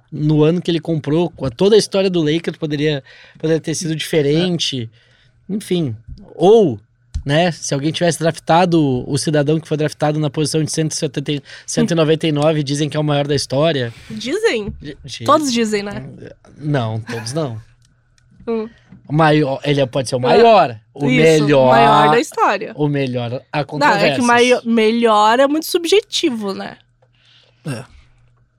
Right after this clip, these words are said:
Speaker 2: Aí eu
Speaker 1: Tá.
Speaker 2: tô com a Jana nessa aí mesmo
Speaker 3: A gente
Speaker 2: sendo
Speaker 3: nunca vai chegar a um consenso de que foi o melhor, porque, pô, são mu-, <laughs> muitos fatores que envolvem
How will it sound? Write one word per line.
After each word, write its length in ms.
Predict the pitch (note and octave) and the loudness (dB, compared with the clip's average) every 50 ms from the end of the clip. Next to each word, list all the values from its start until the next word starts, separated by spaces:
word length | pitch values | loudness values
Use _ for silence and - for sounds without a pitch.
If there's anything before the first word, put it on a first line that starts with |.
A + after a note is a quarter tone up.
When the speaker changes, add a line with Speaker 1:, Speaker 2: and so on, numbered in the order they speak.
| _ _ | _ _
Speaker 2:
Aí 100 | - B2+ | -14 -2
eu 40 | A#2+ | 0
Speaker 1:
Tá. 120 | F#3 D3+ | 2 2
Speaker 2:
tô 60 | A2+ | 2
com 220 | G#2+ G#2+ G#2+ A2+ C#3 | 0 -4 -4 -6 -6
a 40 | C#3 | -4
Jana 260 | C3+ D3 C#3+ C#3 C#3 | -4 -4 -2 -2 -2
nessa 320 | C3+ C3 C3+ - - C#3+ | -4 -4 -6 -8 -6 -6
aí 100 | C3+ C3 | -4 -4
mesmo 420 | C3 B2+ B2 B2+ C3 - D3+ D3 A#3 | -2 -2 -2 -2 -2 -2 -2 -2 2
Speaker 3:
A 100 | A#3 A#3 | 2 4
gente 180 | C#4+ - B3+ - | 4 4 4 2
Speaker 2:
sendo 200 | D#4+ D4 D4+ E4+ | 2 2 4 2
Speaker 3:
nunca 180 | E4+ - C5+ A#4+ | 4 4 4 4
vai 120 | C5 C5 | 4 4
chegar 160 | A#4+ C5 A#4 A4 | 4 2 2 0
a 40 | |
um 60 | A4 - | 2 4
consenso 460 | - B4 B4+ - - G4+ G4 - E4+ | 2 2 2 2 0 0 2 2 0
de 80 | C#4 | -2
que 140 | C4 - B3 | -2 -4 -6
foi 180 | - - A#3 A3 | -2 0 -2 0
o 40 | G#3+ | 2
melhor, 220 | A3 G#3+ G#3+ G3 | 0 0 0 -2
porque, 240 | - - - G#3 G#3 - - - - - _ _ _ _ _ _ _ _ _ _ _ _ _ _ _ _ | -4 -4 -6 -6 -6 -6 -16 -20 -20 -20 _ _ _ _ _ _ _ _ _ _ _ _ _ _ _ _
pô, 320 | - F4+ F4+ E4 G3 - - _ _ | 0 2 2 2 2 0 -4 _ _
são 400 | - - - - - A#3+ A#3+ C4 | -18 -14 -6 0 4 4 6 6
mu-, 380 | C4 C4+ C4+ C4+ C#4 C#4+ F4+ E4 - - - - - | 6 6 6 8 6 6 4 4 0 -6 -16 -4 -2
<laughs> 160 | C#4 C4 A#3 | -2 -2 0
muitos 460 | A3+ A#3+ A#3+ B3+ C4+ D#4 D4+ F#4+ F#4 | 0 0 2 4 4 2 2 0 -4
fatores 560 | - - B4 B4 - - A4+ A4+ A4 G#4 G4+ - | 2 2 2 2 4 2 2 4 4 2 0 0
que 140 | - D#4+ | 0 0
envolvem 720 | D#4 C#4 C4 A#3+ G#3+ A3 A#3 A#3+ A#3 A#3 A3 G#3+ G3+ G#3 | 0 0 2 2 2 2 2 0 0 -2 -2 -2 -4 -8